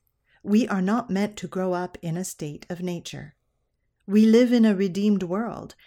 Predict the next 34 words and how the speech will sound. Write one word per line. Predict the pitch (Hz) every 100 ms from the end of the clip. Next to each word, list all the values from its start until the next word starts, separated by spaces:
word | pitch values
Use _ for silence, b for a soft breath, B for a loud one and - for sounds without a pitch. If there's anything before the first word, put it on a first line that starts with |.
| b -
and | 208 202 -
this | 185 254 262 -
is | 214 208
the | 180
faith | - 233 226 190
in | 180
which | 214 226 208
we | 185
would | 175 151
bring | 226 226
up | 208
our | 165 160
children, | - 269 208 160 156 - _ _ _
the | 196
strong, | 196 - 240 240 233
passionate | 220 233 214 - 185 -
sense | - 226 165 160
of | - 185
the | 185
dear | 190 214 226 226 -
nearness | 214 247 233 170 160 -
of | 180 185
our | 190
God. | 208 202 156 160 _ _ _ _ _ _ _
And, | 202 196 202 214 220 _ _ _ _
as | 214 262 254
I | 226 190
was | 185 165
reading, | 160 151 160 165 - -
the | 175
thought | - 202 208 -
became | 220 - 180 156 160
a | 175
picture. | - 180 - 151 147